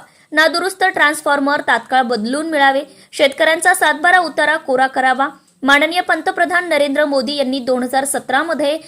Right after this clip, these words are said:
घोषणा केली होती की शेतकऱ्यांचे उत्पन्न दोन हजार बावीस पर्यंत दुप्पट करणार.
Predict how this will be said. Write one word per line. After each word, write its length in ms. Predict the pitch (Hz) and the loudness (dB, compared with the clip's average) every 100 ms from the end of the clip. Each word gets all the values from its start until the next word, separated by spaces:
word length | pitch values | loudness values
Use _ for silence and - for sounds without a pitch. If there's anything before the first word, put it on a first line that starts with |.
| - 226 | -16 -6
घोषणा 440 | 277 254 311 339 | 0 0 0 -4
केली 240 | 349 311 311 | -4 -6 -6
होती 260 | 285 311 | -6 -8
की 140 | 320 349 | -8 -4
शेतकऱ्यांचे 580 | 311 285 302 294 294 330 | -4 -4 -2 -4 -4 -8
उत्पन्न 480 | 220 - 262 269 | -8 -6 -4 -4
दोन 220 | 277 247 247 | -2 -2 -2
हजार 220 | 262 254 | -2 -2
बावीस 420 | 233 214 269 - | 0 -2 -4 -6
पर्यंत 360 | 277 302 294 302 | -4 -4 -2 -4
दुप्पट 420 | 262 247 - 247 - | -2 -4 -4 -6 -4
करणार. 340 | 311 277 | -4 -4